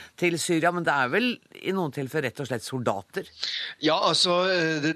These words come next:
Speaker 2: det blir jo ikke, det er ikke snakk om store grupper her. Det er snakk om, eh, marineinfanterister som er eliteavdelingene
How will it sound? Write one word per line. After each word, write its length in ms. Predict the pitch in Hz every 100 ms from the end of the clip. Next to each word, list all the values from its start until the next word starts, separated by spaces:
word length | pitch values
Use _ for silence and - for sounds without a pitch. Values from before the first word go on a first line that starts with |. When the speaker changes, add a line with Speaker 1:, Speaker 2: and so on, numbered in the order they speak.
| 156
Speaker 2:
det 80 | 147
blir 160 | 165
jo 60 | 139
ikke, 160 | 175 160
det 80 | 151
er 40 |
ikke 140 | 151 170
snakk 160 | 160
om 80 | 147
store 400 | - 160 151 165
grupper 340 | 135 147 151 143
her. 120 | 156
Det 60 | 147
er 60 |
snakk 220 | 175 160 165
om, 200 | 151 143
eh, 220 | 147 147 135
marineinfanterister 1200 | 143 139 147 165 160 151 143 - 143 147 - 143
som 160 | 156
er 160 | 151 160 160
eliteavdelingene 1400 | 147 151 139 - - 165 139 147 139 139 139 143 143